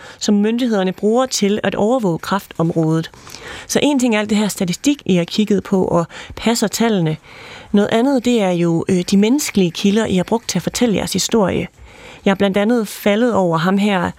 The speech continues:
Finn Nielsen, som er uhelbredeligt syg. Da han endelig kommer på operationsbordet, så er hans kræft simpelthen så fremskreden, at lægerne ikke kan gøre noget, øh, for ham længere.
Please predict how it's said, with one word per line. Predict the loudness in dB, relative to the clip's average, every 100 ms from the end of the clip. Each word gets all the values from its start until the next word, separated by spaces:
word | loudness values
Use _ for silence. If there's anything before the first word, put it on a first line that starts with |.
| -14 -10
Finn | 0 2
Nielsen, | 4 2 -2 -4 -6 -8 -18 -18 -14 -4
som | 0 0
er | 0 -2 0
uhelbredeligt | 0 2 0 0 0 0 0
syg. | -2 0 0 -2 -8 -20 -20 -20 -4
Da | 0
han | 0
endelig | 0 0 0 -2
kommer | -2 -2
på | 0 -2
operationsbordet, | 0 -2 0 -2 -2 -2 0 0 -4 -12 -20 -6
så | -2
er |
hans | 0 0
kræft | -2 -4 -2
simpelthen | -2 0 0
så | -2
fremskreden, | -4 -2 -2 -2 -2 0
at | 0
lægerne | 0 0 -2
ikke | -4
kan | -8 -2
gøre | 0 0 0
noget, | 0 0 -2 -2
øh, | -2 -2 -2 -4 -8 -20 -6
for | -2
ham | 2 2
længere. | 2 2 0